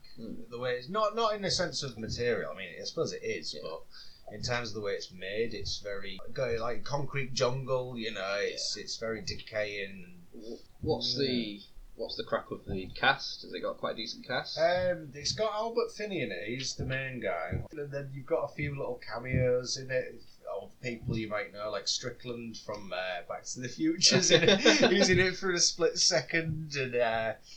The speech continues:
Speaker 2: you've got Al out of, uh, Die Hard, you know, the cop. He's in it, like, split seconds. But
Speaker 1: Yeah.
Speaker 2: in terms of cast, it's not a big cast at all. There's not many
Speaker 1: No.
Speaker 2: names in there that you'll know other than Albert Finney.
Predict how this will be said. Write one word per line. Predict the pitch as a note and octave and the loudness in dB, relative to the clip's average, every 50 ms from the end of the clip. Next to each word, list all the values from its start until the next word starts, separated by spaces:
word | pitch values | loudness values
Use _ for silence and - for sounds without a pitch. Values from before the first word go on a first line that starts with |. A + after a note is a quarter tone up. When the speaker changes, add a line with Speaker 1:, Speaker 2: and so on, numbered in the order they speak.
| - - | -16 -12
Speaker 2:
you've | - A2+ G#2+ | -10 -6 0
got | A2+ A#2+ A2+ - | 2 2 2 2
Al | A2+ A#2+ B2 B2+ B2+ A#2+ B2 | 2 0 0 0 0 0 -2
out | A2 - | -2 -4
of, | G#2+ G2+ G2 - - A#2 | -6 -8 -10 -8 -4 -2
uh, | G#2+ G#2 G2+ G2 G2 G2 F#2 | 0 0 0 0 0 -2 -2
Die | - B2 A2 A2+ A2+ A#2+ A#2+ | 0 0 2 4 4 4 2
Hard, | A#2 A#2 A#2+ A#2+ A#2 A#2 A#2 A2+ - | 2 2 2 2 0 0 -2 -2 -4
you | A2 | -4
know, | G2 F#2+ F2+ | -4 -4 -4
the | G2 - | -4 -4
cop. | - B2+ A#2+ A#2 A2+ - - - | -2 -2 -2 -2 -2 -6 -8 -8
He's | B2+ B2+ B2+ C3 B2+ B2 | -8 -6 -6 -6 -6 -4
in | B2+ B2 | 0 2
it, | B2 B2 - | 4 4 4
like, | - A2 - | 2 0 2
split | - - - - C#3 - - | 2 2 2 0 -4 -2 -2
seconds. | - C#3+ C3 C3 - - C#3+ C#3+ C#3+ B2+ | 0 0 -2 -2 -4 -8 -8 -6 -8 -8
But | - - C#3+ - - - | -6 -4 -4 -4 -4 -6
Speaker 1:
Yeah. | F3 - F2 D#2+ C#3 B2+ - | -4 -4 -2 -2 -2 -2 -4
Speaker 2:
in | C#3+ D#3 | -6 -4
terms | - G3+ A3+ A#3+ A#3 A3 | 0 2 2 2 2 0
of | G#3 - - | -4 -4 -2
cast, | F#3+ G3 B3 A3+ - - | -2 -2 0 0 0 -2
it's | D#3+ C#3+ - - | -2 -2 -4 -4
not | F#3 F#3+ F#3+ F#3+ | -4 -2 -2 -2
a | |
big | - F#3 F#3 E3+ - | -4 -6 -8 -8 -8
cast | - F#3 F3+ F3 - - E3 | -6 -6 -6 -4 -6 -6 -6
at | D3+ | -4
all. | C#3+ D#3 F3 F3 E3 D#3 | -2 -2 -2 -2 -2 -4
There's | C#3 C#3+ | -4 -4
not | E3 D#3+ - D#3 | -6 -4 -4 -4
many | D#3 D3+ D3+ | -4 -4 -4
Speaker 1:
No. | D3+ | -4
Speaker 2:
names | D3+ D3+ D#3 D3+ D3 C3 | -4 -6 -8 -8 -8 -8
in | C#3 C#3+ C#3+ | -8 -6 -6
there | C#3+ C#3 C#3 C3 | -6 -6 -4 -4
that | B2 B2 - | -4 -4 -6
you'll | A#2 A2 | -6 -6
know | A2+ B2+ C3+ B2+ | -4 0 0 0
other | A#2+ A2+ A2 | 0 -2 -4
than | A2 A2 G#2 | -6 -6 -6
Albert | G#2 G#2 A2 G#2+ F#2+ G2+ G2 - | -4 -4 -4 -4 -6 -8 -10 -10
Finney. | - - B2+ B2 A#2+ G2 F#2 | -8 -8 -6 -6 -4 -6 -6